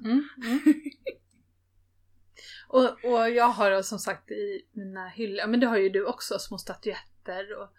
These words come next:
Speaker 2: Mm.
Speaker 1: och grejer. Så det, det är någonting som jag kan gå och kolla på, på loppis.
Speaker 2: Absolut. Jag har hittat så mycket häxiga saker på loppisar.
Speaker 1: Mm, mm.
Speaker 2: Eh, en liten stenuggla.
Speaker 1: Ja, precis.
Speaker 2: Du ser den där glasenhörningen.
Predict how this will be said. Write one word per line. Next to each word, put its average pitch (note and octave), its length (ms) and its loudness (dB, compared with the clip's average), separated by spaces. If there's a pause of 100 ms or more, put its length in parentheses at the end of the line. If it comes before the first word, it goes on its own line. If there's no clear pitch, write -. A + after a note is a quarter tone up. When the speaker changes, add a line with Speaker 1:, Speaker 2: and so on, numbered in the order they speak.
(100)
Speaker 2:
Mm. B3 240 -4
Speaker 1:
och A3 140 -4
grejer. G#3+ 360 -6 (420)
Så - 100 -20
det, A#3+ 260 2
det A3 180 0
är A3+ 40 4
någonting F3+ 260 -2
som F3+ 160 -12
jag D#3+ 120 -12
kan E3+ 220 -14
gå E3 180 -12
och D#3+ 320 -18
kolla F#3 320 -6
på, - 180 -12
på - 140 -18
loppis. - 680 -6 (540)
Speaker 2:
Absolut. - 680 -4
Jag G#3+ 140 -4
har G#3 220 -6
hittat F#3+ 300 -10
så G#3 300 -6
mycket G3 300 -12
häxiga F#3 380 -10
saker G3+ 360 -12
på - 120 -20
loppisar. A#3+ 520 -4 (200)
Speaker 1:
Mm, G#3+ 140 -6
mm. A#3 100 -8 (480)
Speaker 2:
Eh, G#3 360 -6
en A3 60 2
liten G#3+ 240 0
stenuggla. F#3 1300 -6
Speaker 1:
Ja, G3+ 260 -10 (200)
precis. - 400 -16
Speaker 2:
Du G#3+ 180 -4
ser A#3 260 0
den G3+ 120 -6
där F3+ 380 -6
glasenhörningen. G3 1600 -2